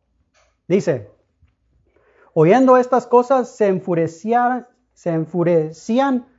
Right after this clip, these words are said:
en sus corazones y gru-, crujían los dientes contra él. Mira, versículo cincuenta y cinco.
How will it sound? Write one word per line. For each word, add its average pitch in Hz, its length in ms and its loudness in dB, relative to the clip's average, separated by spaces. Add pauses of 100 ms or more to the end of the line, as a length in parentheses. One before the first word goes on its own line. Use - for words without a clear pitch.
(380)
en 175 100 -2
sus 190 160 -6
corazones 214 640 0
y 190 140 -8
gru-, 170 400 -6 (260)
crujían 220 720 -2 (560)
los 147 240 0
dientes 240 440 -2
contra 226 540 -2
él. 180 460 -2 (840)
Mira, 185 420 0
versículo 165 600 -6
cincuenta 185 540 -12
y 160 60 -8
cinco. 185 680 -8